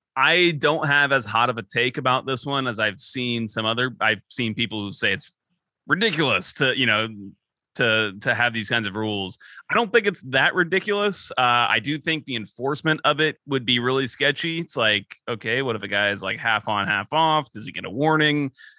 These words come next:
Um, do you award just, like, the batter gets a base? Um,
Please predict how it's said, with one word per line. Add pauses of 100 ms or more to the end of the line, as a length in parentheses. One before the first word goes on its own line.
Um,
do
you
award
just,
like,
the
batter
gets
a
base?
Um,